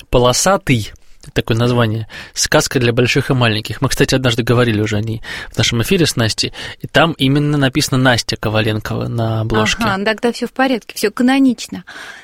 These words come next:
Speaker 2: Я хочу сказать, во-первых, быстро два слова. Я, э, узнала Настю Коваленкову, прочитав четыре строчки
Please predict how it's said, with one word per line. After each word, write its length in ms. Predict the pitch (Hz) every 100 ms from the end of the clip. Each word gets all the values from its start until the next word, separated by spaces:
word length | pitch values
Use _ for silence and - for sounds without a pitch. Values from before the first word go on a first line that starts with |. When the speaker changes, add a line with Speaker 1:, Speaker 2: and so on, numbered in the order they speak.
| - _ -
Speaker 2:
Я 260 | 214 254
хочу 280 | 247 247 247
сказать, 420 | 233 233 240 262 -
во-первых, 340 | 226 226 226 220
быстро 380 | - 214 254 -
два 180 | 190 208
слова. 320 | 226 285 359 277
Я, 280 | 226 240 -
э, 300 | 226 214 208 -
узнала 400 | 214 240 240 214
Настю 320 | 220 208 -
Коваленкову, 580 | - 220 285 381 - 240
прочитав 500 | 220 208 - 302 302
четыре 360 | - - 285 247
строчки 640 | - 262 254 - 233 214